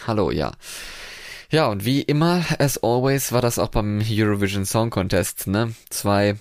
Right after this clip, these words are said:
Halbfinale und ein Finale und wir nehmen ja jetzt quasi vor dem Finale auf, weil das ist ja Samstagabend und dann kommt ja quasi, genau dann, wenn man den Gewinner weiß,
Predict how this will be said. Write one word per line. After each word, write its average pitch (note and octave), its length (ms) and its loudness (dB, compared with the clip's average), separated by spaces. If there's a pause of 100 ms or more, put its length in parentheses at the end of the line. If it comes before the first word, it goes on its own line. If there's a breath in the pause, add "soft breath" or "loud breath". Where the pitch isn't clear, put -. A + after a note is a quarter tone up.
(100)
Halbfinale B2+ 840 2
und G2+ 220 0
ein F#2+ 220 2
Finale F#2+ 580 2
und F2 340 -2
wir F#2+ 100 4
nehmen F#2+ 260 2
ja F2+ 60 2
jetzt F2 260 0
quasi F2+ 500 2
vor G#2+ 340 0
dem F#2+ 220 0
Finale F#2 460 2
auf, E2 320 2
weil F#2 80 2
das E2+ 200 -2
ist - 160 -6
ja F2+ 120 2
Samstagabend F2+ 1000 -2
und F#2+ 380 -4
dann F2+ 300 -2
kommt G#2 260 -2
ja G2+ 80 2
quasi, G2 640 2
genau A2 300 2
dann, A#2+ 340 0
wenn B2 200 2
man A#2 180 2
den G#2+ 160 0
Gewinner G#2 520 2
weiß, F#2 580 2